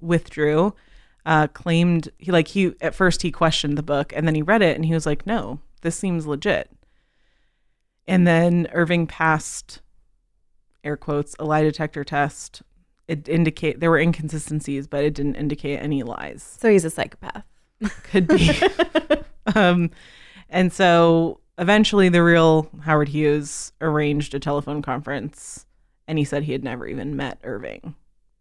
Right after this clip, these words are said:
Speaker 2: No.
Speaker 1: Yeah.
Speaker 2: Stop it.
Speaker 1: Yeah.
Speaker 2: Did he get all that money? The
Speaker 1: He had to return it.
Speaker 2: Oh, good.
Speaker 1: But he did, yes. But he had to return it, and his wife got in trouble as well.
Speaker 2: Well,
Speaker 1: But yeah,
Speaker 2: yeah.
Speaker 1: so he was outed, he pled guilty, and he spent seventeen months in jail.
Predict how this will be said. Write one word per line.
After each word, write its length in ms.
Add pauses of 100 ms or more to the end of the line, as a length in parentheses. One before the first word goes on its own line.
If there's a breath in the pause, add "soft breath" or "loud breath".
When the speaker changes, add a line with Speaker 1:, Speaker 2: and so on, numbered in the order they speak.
(160)
Speaker 2:
No. 800
Speaker 1:
Yeah. 180 (1000)
Speaker 2:
Stop 300
it. 300 (140)
Speaker 1:
Yeah. 200 (300)
Speaker 2:
Did 160
he 140
get 220
all 120
that 180
money? 560 (480)
The 180
Speaker 1:
He 120
had 180
to 80
return 320
it. 220
Speaker 2:
Oh, 200
good. 240
Speaker 1:
But 100
he 60
did, 340
yes. 500
But 120
he 220 (200)
had 120
to 80
return 260
it, 40
and 80
his 120
wife 200
got 160
in 60
trouble 280
as 100
well. 260 (120)
Speaker 2:
Well, 140
Speaker 1:
But 120
yeah, 180
Speaker 2:
yeah. 220
Speaker 1:
so 100
he 140
was 140
outed, 580
he 140
pled 260
guilty, 300
and 80
he 80
spent 320
seventeen 440
months 280
in 80
jail. 400